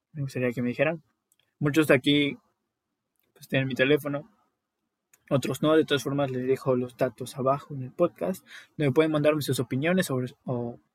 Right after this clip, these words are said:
sobre qué tema quieren que hable. Y créeme que le, los voy a estar leyendo. Voy a estar prestando atención.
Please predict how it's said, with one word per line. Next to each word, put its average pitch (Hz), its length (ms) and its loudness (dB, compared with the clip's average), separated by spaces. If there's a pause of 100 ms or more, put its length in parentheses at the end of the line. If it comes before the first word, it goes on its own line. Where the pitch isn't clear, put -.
(260)
sobre 131 300 -2
qué 151 100 -2
tema 156 220 0
quieren 143 260 -2
que 131 100 -6
hable. 165 360 2 (1080)
Y 139 160 -2
créeme 170 300 4
que 151 100 -4
le, 131 420 -2
los 135 140 -6
voy 156 60 2
a - 20 2
estar 165 180 -2
leyendo. 170 440 -4 (500)
Voy 135 140 -4
a - 20 -4
estar 127 180 -2
prestando 127 260 -4
atención. 180 440 -6